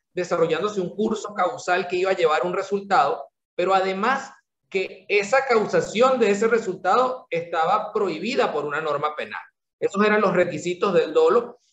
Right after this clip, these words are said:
y eso, eh, pues, planteaba un problema que se conoce en el derecho penal como el problema del error. ¿Qué pasa cuando el sujeto no conoce lo que está ocurriendo en la realidad? Desconoce, se dice,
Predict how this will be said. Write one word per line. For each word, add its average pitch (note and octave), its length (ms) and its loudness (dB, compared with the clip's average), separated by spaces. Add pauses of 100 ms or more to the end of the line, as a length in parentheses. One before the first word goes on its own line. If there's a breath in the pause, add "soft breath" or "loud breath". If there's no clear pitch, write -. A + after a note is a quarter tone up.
(120)
y B3+ 140 -2
eso, A#3+ 640 0
eh, F#3+ 180 0
pues, F3+ 180 -2
planteaba G3 880 2 (320)
un F#3+ 200 -6
problema G#3+ 600 2 (380)
que F#3 380 0
se - 180 0
conoce D#3+ 300 0
en G#3+ 80 -2
el G3+ 80 0
derecho F3 320 0
penal G3+ 260 -2
como F3 180 -2
el D#3 80 -2
problema E3 520 0
del E3+ 240 2
error. C3 440 0 (480)
¿Qué E3 140 0
pasa G#3+ 400 0
cuando F3+ 240 -2
el E3 60 2
sujeto F3+ 680 -4
no A3 420 4
conoce G3+ 720 -2 (320)
lo D#3+ 160 2
que D#3+ 80 -4
está D#3+ 280 0
ocurriendo F#3 640 0
en D#3 80 -2
la C#3+ 80 -2
realidad? C3 640 -2
Desconoce, F3+ 640 0
se F3+ 140 -2
dice, E3+ 400 -6